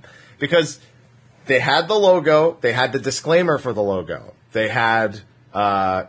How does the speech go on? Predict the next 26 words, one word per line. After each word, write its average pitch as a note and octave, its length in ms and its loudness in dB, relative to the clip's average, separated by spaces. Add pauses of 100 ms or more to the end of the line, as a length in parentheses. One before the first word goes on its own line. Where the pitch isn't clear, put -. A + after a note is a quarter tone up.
(140)
they A#2+ 100 -2
had A#2+ 260 -2
the A#2 100 -6
disclaimer C3 580 -2
for B2 180 -6
using B2 320 -4
in-game A2 400 -6
images, F#3+ 640 -4 (200)
they G#2 120 -2
had B2 200 0
an A#2+ 140 -6
image D#3+ 400 0
in-game, E3 720 -2 (540)
and C3+ 120 0
there's C3 220 0
no D3+ 240 2
brand F3 420 2
guidelines G#2+ 720 -2
for A2+ 140 -6
Final A2 280 -2
Fantasy A2 380 -8
fourteen A#2 380 -6
in A2 100 -10
regards G#2+ 400 -4
to G2 100 -12
font - 680 -8